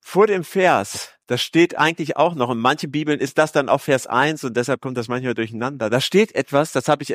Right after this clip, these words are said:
Volker extra gesagt, lies das mal nicht vor, die Spannung zu erhöhen. Da steht,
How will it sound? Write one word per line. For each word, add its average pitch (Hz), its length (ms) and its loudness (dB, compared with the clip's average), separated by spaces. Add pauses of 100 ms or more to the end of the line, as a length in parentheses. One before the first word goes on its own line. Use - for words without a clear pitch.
Volker 147 260 2
extra 143 200 0
gesagt, 135 240 -2
lies 165 120 -6
das 170 180 2
mal 147 120 0
nicht 175 280 -2
vor, 151 400 4 (680)
die 113 140 -6
Spannung 139 440 -2
zu 98 120 -4
erhöhen. 117 260 -4
Da 120 100 -2
steht, - 580 0